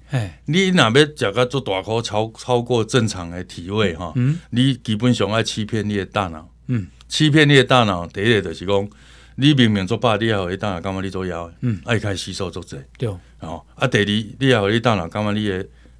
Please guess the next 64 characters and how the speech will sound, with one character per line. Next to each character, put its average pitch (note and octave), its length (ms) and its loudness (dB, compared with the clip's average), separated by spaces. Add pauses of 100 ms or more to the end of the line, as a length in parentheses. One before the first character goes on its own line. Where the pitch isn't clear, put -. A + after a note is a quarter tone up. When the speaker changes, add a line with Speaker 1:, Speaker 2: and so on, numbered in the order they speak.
(100)
Speaker 2:
你 G#2 100 -6
的 F2+ 260 -4 (160)
温 A2+ 180 4
度 G#2+ 220 0 (140)
计 F2+ 240 -6
需 A2 160 -6
要 F#2 140 0
热 G2 180 -2
量。 F2+ 180 -6 (100)
Speaker 1:
嗯。 A2+ 200 -2 (260)
Speaker 2:
吼， F2 200 -10 (240)
所 C#3+ 160 2
以 C#3 140 2
相 C3 260 2
扑 B2+ 180 0
第 G#2 120 -4
一 G#2+ 80 0
无 G2+ 180 -2
食 E2+ 140 -6
早 G2 160 -6
顿。 F2+ 140 -12 (320)
Speaker 1:
嗯。 A#2+ 180 0 (140)
Speaker 2:
透 A#2 140 -2
早 A2 160 2
起 G2 100 -6
来 E2+ 100 -6
就 E2+ 140 -12
练 D#2+ 260 -14
了。 - 60 -20 (460)
啊， C#3+ 120 -2
其 C3+ 140 2
实 D3 60 6
练 A2 180 4
足 A#2+ 120 2
激 A#2+ 200 -2
烈 A2 220 2
啦， E2+ 140 -6
食 F#2 140 -8
早 A2+ 140 0
顿 A2+ 140 0
嘛 E2+ 140 -4
拢 G#2 120 -4
吐 E2+ 160 -12
出 D2+ 120 -16
来。 D2 180 -18 (480)
Speaker 1:
嗯， C#3 300 4
嗯。 - 20 0
Speaker 2:
哦， F#2+ 220 0
啊， B2 80 2
然 A#2 200 2
后 A2+ 160 2 (260)
这 C3 120 0
个， B2 180 6 (140)
啊， - 80 -14
我 F#2+ 180 -10
足 A2 160 -8
枵 G#2+ 220 0
的 G#2+ 120 0
嘛。 F#2+ 180 -8
Speaker 1:
嗯。 A#2 180 -4 (280)
Speaker 2:
我 F#2 100 -14 (120)
开 G2 120 -10
始 F#2+ 140 -8
食。 F#2 160 -10